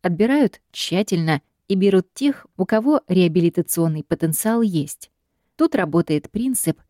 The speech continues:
«хочу и могу». Это мотивированные больные,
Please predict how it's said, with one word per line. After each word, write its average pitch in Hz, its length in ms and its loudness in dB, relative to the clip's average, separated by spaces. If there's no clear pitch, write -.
«хочу - 380 -2
и 254 100 2
могу». 220 380 0
Это 269 420 0
мотивированные 190 800 0
больные, 165 560 2